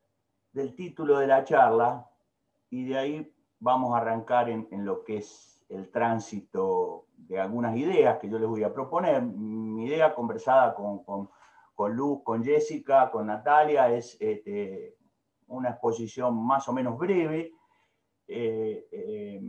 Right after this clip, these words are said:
a fin de evitar que vayan cayendo desmayados, y, eh, luego abriremos la posibilidad del diálogo, que siempre es lo más interesante, donde uno puede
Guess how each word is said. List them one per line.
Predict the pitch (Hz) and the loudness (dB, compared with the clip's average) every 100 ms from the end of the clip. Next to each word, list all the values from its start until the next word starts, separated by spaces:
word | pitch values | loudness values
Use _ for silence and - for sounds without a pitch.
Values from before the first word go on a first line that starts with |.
| - - - - - | -14 -16 -18 -20 -10
a | 107 107 | -8 -8
fin | 123 117 | -6 -6
de | 104 | -6
evitar | 101 101 131 - | -8 -2 -2 -2
que | - | -2
vayan | 113 110 | -2 -2
cayendo | 101 110 123 120 123 | -4 -6 -4 0 0
desmayados, | 123 135 147 180 160 160 175 - _ | 0 0 2 6 6 4 0 -4 _
y, | 123 139 151 160 - | -8 -4 -4 -6 -4
eh, | 117 113 | 0 2
luego | 117 135 143 147 156 156 - | 0 -2 2 6 6 6 4
abriremos | 113 127 139 143 147 143 | 0 0 -2 0 0 0
la | 196 | 0
posibilidad | - 120 127 127 135 143 147 143 | -2 -8 -6 -4 0 2 2 0
del | 113 120 | -4 -4
diálogo, | 143 156 117 110 104 | 4 4 4 2 0
que | 98 | -4
siempre | 156 143 143 | -8 -6 -2
es | |
lo | 131 | 0
más | 127 135 131 | 0 0 -4
interesante, | 123 131 131 139 147 143 127 120 | -6 -4 -4 0 2 0 -2 -4
donde | 117 117 | -2 -2
uno | 123 120 | -2 -4
puede | 127 123 117 113 | -2 0 2 0